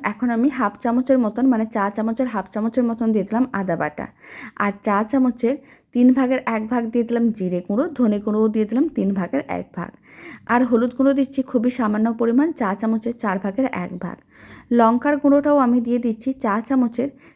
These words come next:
তিন ভাগের এক ভাগ। এবার সমস্ত গুঁড়ো মশলাগুলোকে একসঙ্গে ভালো করে মিশিয়ে নিতে হবে। প্রায় পনেরো থেকে কুড়ি সেকেন্ডের মতন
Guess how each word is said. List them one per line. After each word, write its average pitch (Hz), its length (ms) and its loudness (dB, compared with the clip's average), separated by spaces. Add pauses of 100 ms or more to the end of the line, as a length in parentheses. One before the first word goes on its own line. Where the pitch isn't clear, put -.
তিন 220 220 4
ভাগের 233 340 0
এক 175 220 -4
ভাগ। 175 200 -6 (380)
এবার 208 200 0
সমস্ত 220 540 -2
গুঁড়ো 214 360 -2
মশলাগুলোকে 208 800 -4 (100)
একসঙ্গে 208 640 -4
ভালো 208 360 2
করে 240 220 2
মিশিয়ে 226 380 2
নিতে 165 240 -6
হবে। 160 300 -6 (720)
প্রায় 294 280 4
পনেরো 240 340 4
থেকে 277 240 0
কুড়ি 240 240 -2
সেকেন্ডের 277 440 2
মতন 233 260 0